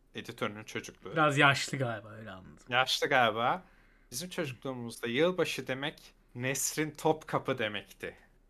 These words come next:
Speaker 1: Hadi bakayım.
Speaker 2: Dansözdü
Speaker 1: O
Speaker 2: değil mi Nesrin Topkapı? O kadar hatırlıyorum.
Speaker 1: Tabii, tabii hocam.
Speaker 2: Anladım.
Speaker 1: Sonradan, e, Tanyeli ve Asena'yla, e,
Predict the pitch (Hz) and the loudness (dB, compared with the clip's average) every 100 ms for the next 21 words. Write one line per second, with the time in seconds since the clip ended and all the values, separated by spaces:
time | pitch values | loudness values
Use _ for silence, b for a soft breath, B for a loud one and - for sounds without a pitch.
0 | _ - 120 127 117 110 - - 98 - | _ 2 2 2 -2 -4 -8 -14 -14 -16
1 | _ _ - 139 135 - 180 165 143 202 | _ _ 0 2 2 4 6 6 4 4
2 | 139 135 127 131 120 - 127 131 123 107 | 2 0 -4 -6 -6 -8 -12 -8 -8 -8
3 | - 104 - 98 - - _ _ _ _ | -12 -16 -18 -20 -20 -20 _ _ _ _
4 | - 123 101 - _ 110 95 92 - 87 | 0 2 0 -8 _ -2 -2 -6 -8 -12
5 | - 135 117 117 113 - 151 143 170 202 | -10 -10 -10 -10 -4 2 4 4 0 -2
6 | - - 139 120 120 - 139 151 127 113 | -6 -8 -4 -4 -4 -2 0 0 -4 -4
7 | 117 117 117 - 135 117 110 156 214 - | -4 -4 -2 -2 -2 -4 -2 -2 -2 -8
8 | _ - 120 110 107 107 | _ -6 0 2 2 -2